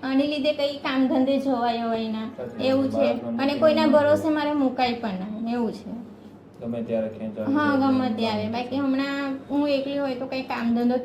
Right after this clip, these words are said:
Speaker 1: કરું, થોડો સપોર્ટ અમને થાય, પણ આને લીધે હું લાચાર થઈ ગઈ છું અને આને કોણ કરે, બીજું કોઈ છે નહીં કે કરી શકે એનું. હા, તેને.
Speaker 2: આમને નીચે લઈ જાઓ ને બહાર લઈ જાઓ ને એવું કંઈ?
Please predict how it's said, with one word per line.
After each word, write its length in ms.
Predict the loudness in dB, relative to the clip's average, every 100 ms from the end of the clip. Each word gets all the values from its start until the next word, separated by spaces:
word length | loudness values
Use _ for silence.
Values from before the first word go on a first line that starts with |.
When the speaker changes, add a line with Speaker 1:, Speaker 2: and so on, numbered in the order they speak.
| -2
Speaker 1:
કરું, 260 | -2 -2
થોડો 240 | -2 -2 -2
સપોર્ટ 420 | -4 -6 -6 -4
અમને 260 | -4 -4
થાય, 180 | -6 -8
પણ 220 | -8 -6
આને 180 | 0 0
લીધે 240 | 0 0 2
હું 140 | 2
લાચાર 340 | 0 -2 -4
થઈ 260 | -4 -4 -4
ગઈ 220 | -2 -4
છું 180 | -6 -8
અને 140 | -6
આને 280 | -4 -4 -4 -4
કોણ 240 | -2 -2 -2
કરે, 320 | -2 -2 -4
બીજું 260 | -6 -6
કોઈ 140 | -6 -6
છે 280 | -4 -4 -4
નહીં 180 | -6
કે 100 | -8
કરી 320 | -6 -6 -6 -8
શકે 300 | -8 -8 -10
એનું. 500 | -8 -8 -10 -12 -20 -20 -20 _ -20 -14
હા, 180 | -8 -8
તેને. 600 | -8 -8 -6 -6 -8 -6
Speaker 2:
આમને 240 | -6 -4
નીચે 300 | -6 -6 -6
લઈ 160 | -4 -2
જાઓ 140 | -4
ને 60 | -2
બહાર 200 | -2 -2
લઈ 140 | -4
જાઓ 160 | -4 -4
ને 80 | -4
એવું 180 | -8 -8
કંઈ? 140 | -12